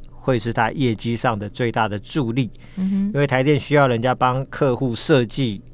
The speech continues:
Speaker 1: 啊，相关的I C产品嘛。
Speaker 2: 是。
Speaker 1: 那，呃，创意跟世芯真的人手、人力上已经忙不过来了。
Speaker 2: 嗯。
Speaker 1: 所以大家聚友科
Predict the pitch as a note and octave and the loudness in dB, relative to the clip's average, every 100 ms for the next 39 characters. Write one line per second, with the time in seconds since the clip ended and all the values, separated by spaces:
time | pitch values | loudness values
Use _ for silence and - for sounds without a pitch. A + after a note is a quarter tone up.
0 | - - F#2 - - - B2 B2+ B2 A#2 | -14 -10 -8 -8 -10 -2 0 2 0 0
1 | G#2+ G2+ A#2 A#2 - B2 G#2+ F#2+ A2+ A#2+ | -2 -2 -2 -2 -2 -6 -6 -8 -8 -10
2 | - - - G#3 F#3 D#3 - - C#3 C3 | -12 -14 -10 -6 -6 -8 -6 4 6 6
3 | B2+ A#2 A2+ - A#2+ A2+ A2 - D3+ D3 | 4 2 -2 -4 -6 -4 -4 0 2 4
4 | C#3+ C#3+ D3 B2+ C#3 C#3 - D#3 D#3 C#3+ | 2 0 0 0 0 0 4 6 6 2
5 | B2+ A2 A2+ B2+ B2+ G2+ G2+ - B2+ B2 | 2 2 0 0 0 0 -2 -6 -2 2
6 | C#3+ C3 C3+ B2 - G2+ A#2 A2 F#2+ G#2+ | 2 4 4 2 -2 -6 -4 -2 -4 -4
7 | G#2 A#2+ G2+ - - - A#3 A3+ F3+ D3 | -2 -2 -2 -8 -14 -8 -2 0 -2 -2
8 | A2+ C#3+ C#3+ E3+ C#3 G2+ - A#2+ A#2 | 4 6 6 2 0 0 -2 0 0